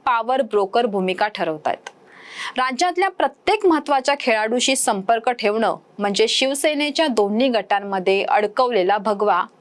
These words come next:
पुन्हा मजबूत करण्याचा डाव. ते आज एकनाथ शिंदे यांच्याशी बोलतायत, उद्या उद्धव ठाकरे यांच्याशी. एकीकडे फडणवीस यांचं दालन गाठतायत, तर दुसरीकडे बच्चू कडूंशी सामाजिक चर्चेचा बहाणा.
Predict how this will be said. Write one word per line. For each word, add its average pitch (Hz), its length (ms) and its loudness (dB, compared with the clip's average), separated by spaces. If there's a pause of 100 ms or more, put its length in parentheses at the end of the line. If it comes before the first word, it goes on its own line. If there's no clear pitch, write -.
पुन्हा 262 340 4
मजबूत 240 480 0
करण्याचा 180 420 -2
डाव. 175 260 0 (800)
ते 294 60 4
आज 277 200 2
एकनाथ 269 280 2
शिंदे 269 300 2
यांच्याशी 240 420 2
बोलतायत, 277 480 -2 (400)
उद्या 311 240 4
उद्धव 294 340 2
ठाकरे 247 360 0
यांच्याशी. 175 480 -2 (560)
एकीकडे 254 420 2
फडणवीस 233 540 -2
यांचं 302 240 0
दालन 285 300 0
गाठतायत, 262 460 -4 (240)
तर 247 80 2
दुसरीकडे 247 480 0
बच्चू 220 400 -2
कडूंशी 220 480 0
सामाजिक 196 560 0
चर्चेचा 180 480 0
बहाणा. 175 380 -4